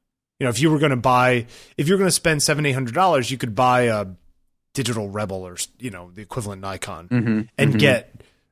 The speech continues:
Speaker 1: better quality, but you can't stick that in your pocket, you know? And I think that's,
Speaker 2: Right.
Speaker 1: that's the big, uh,
Speaker 2: Well,
Speaker 1: game.
Speaker 2: there are always trade-offs, right? With,
Speaker 1: Right.
Speaker 2: with, with
Speaker 1: Yeah.
Speaker 2: technology comes trade-offs.
Speaker 1: Yeah, right. But I guess I'm just,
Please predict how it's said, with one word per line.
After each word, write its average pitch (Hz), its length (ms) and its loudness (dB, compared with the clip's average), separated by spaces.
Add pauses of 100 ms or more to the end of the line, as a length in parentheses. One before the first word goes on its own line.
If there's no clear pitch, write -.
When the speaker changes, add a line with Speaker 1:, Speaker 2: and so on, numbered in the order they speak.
(180)
Speaker 1:
better 143 760 4
quality, 131 540 2
but 104 200 -4
you 120 40 -4
can't 139 220 -2
stick - 220 -2
that 113 100 -2
in 92 80 -10
your 92 80 -12
pocket, - 400 -10 (480)
you 131 80 -2
know? 104 140 -2
And 120 100 -4
I 120 60 0
think 113 240 -2
that's, 123 360 2
Speaker 2:
Right. - 260 -20
Speaker 1:
that's 151 280 2
the 135 120 0
big, 107 320 -2 (520)
uh, 104 240 -6 (100)
Speaker 2:
Well, 208 180 6
Speaker 1:
game. - 40 6
Speaker 2:
there 127 140 6
are 123 60 6
always 147 540 6
trade-offs, - 720 -2 (240)
right? 123 240 2
With, 143 80 4
Speaker 1:
Right. 151 180 4
Speaker 2:
with, 156 260 2
with 165 180 4
Speaker 1:
Yeah. - 80 -14
Speaker 2:
technology 123 640 2
comes 107 280 -4
trade-offs. 87 380 -4
Speaker 1:
Yeah, 151 160 2 (140)
right. 104 260 -2
But 160 100 0
I 160 120 6
guess 160 180 4
I'm 147 160 4
just, 139 200 -2